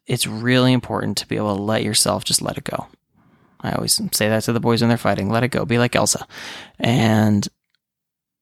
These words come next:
that was just a big thing for me this year. It was to make sure I did that because in years past I didn't, and it just created more stress when we were together with family.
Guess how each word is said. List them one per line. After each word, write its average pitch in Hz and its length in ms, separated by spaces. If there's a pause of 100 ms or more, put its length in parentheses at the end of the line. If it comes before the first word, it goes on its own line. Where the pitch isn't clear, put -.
(260)
that 147 380
was 135 180
just - 380
a 123 80
big 113 280
thing 107 220
for 107 160
me 104 180
this 110 280
year. - 280
It 160 100
was 120 180
to 120 100
make 107 220
sure 95 160
I 95 60
did - 200
that - 380
because 117 260
in 110 120
years 117 240
past - 380
I 117 60
didn't, - 420
and 120 140
it - 140 (260)
just - 220
created 131 320
more - 240 (240)
stress - 720 (240)
when 110 160
we 110 140
were 104 160
together - 400
with 123 120
family. - 440